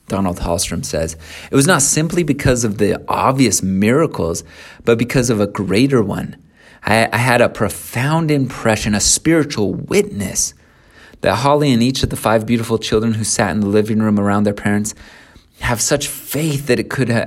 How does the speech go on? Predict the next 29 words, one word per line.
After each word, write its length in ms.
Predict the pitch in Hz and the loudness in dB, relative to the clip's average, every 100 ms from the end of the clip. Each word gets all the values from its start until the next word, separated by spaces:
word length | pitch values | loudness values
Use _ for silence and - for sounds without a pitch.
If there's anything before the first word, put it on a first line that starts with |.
| - | -2
uh, 220 | 101 104 | 0 0
that 260 | 104 117 - | 2 2 2
they 120 | 120 | 0
could 280 | 120 - 143 | 0 0 2
have 160 | 120 | 2
accepted 560 | 113 - - 117 123 110 | 0 -2 -2 -2 -2 -4
whatever 840 | 104 104 120 - - 120 143 180 165 | -4 -2 0 -2 -4 -2 0 0 0
the 240 | 139 - | -2 -2
outcome 640 | 117 113 - - 117 113 - - - 104 | 0 -2 -2 -2 -2 -2 -6 -18 -8 -2
might 340 | 110 117 113 | 2 4 2
have 280 | 107 98 110 | 0 -2 0
been 240 | 101 101 | 0 2
that 260 | 92 - - | -2 -6 -8
day, 380 | - - - - - _ _ - | -6 -6 -8 -14 -20 _ _ -12
and 80 | - | -8
they 80 | |
still 720 | - - - - - 120 117 101 | -4 -2 -2 -4 0 4 4 4
would 160 | 92 | 0
have 220 | 85 - | -4 -6
been, 320 | 87 85 82 - | -6 -6 -6 -6
still 640 | - - 101 - 127 113 | -8 -6 -6 -2 2 2
would 140 | 98 - | 2 -2
have 100 | - | -4
spiritually 560 | - 101 85 - 82 | -4 -2 -2 -4 -10
prospered," 580 | - 87 80 - - - | -8 -8 -8 -10 -10 -10
end 280 | - - - | -8 -10 -12
quote. 360 | - - - - - - _ _ _ _ _ _ _ _ _ _ | -12 -12 -12 -18 -20 -20 _ _ _ _ _ _ _ _ _ _
That's 520 | - 98 101 - - | -8 -2 -2 -2 -2
awesome. 880 | 85 92 113 120 - 92 - - - | 2 4 6 4 4 0 -4 -10 -16